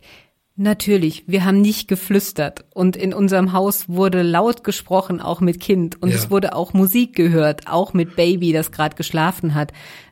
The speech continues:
Speaker 1: Die Geräuschkulisse, ich hab niemandem gesagt, "Du musst leise sein, sie schläft" oder sowas.
Speaker 2: Ja.
Speaker 1: Sowas nie, war nie der Fall. Ich wollte immer Geräusch,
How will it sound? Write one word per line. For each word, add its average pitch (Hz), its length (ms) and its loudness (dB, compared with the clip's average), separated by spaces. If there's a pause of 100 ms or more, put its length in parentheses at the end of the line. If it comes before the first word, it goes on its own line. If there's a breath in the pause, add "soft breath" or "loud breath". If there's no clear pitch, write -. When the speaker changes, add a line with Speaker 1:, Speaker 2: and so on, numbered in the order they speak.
Speaker 1:
Die 180 180 -6
Geräuschkulisse, 202 880 0
ich - 160 -6
hab - 160 -6
niemandem 190 540 2
gesagt, 175 260 -2
"Du 185 60 0
musst 175 140 -2
leise 175 340 0
sein, 165 260 2
sie 160 140 -4
schläft" 180 420 -2
oder 151 220 -6
sowas. 143 180 0
Speaker 2:
Ja. 120 80 4
Speaker 1:
Sowas 180 240 -2
nie, 214 240 0
war 180 140 0
nie 226 120 2
der 202 140 2
Fall. 160 340 -4
Ich - 140 -14
wollte 175 240 -2
immer 214 240 0
Geräusch, 185 520 0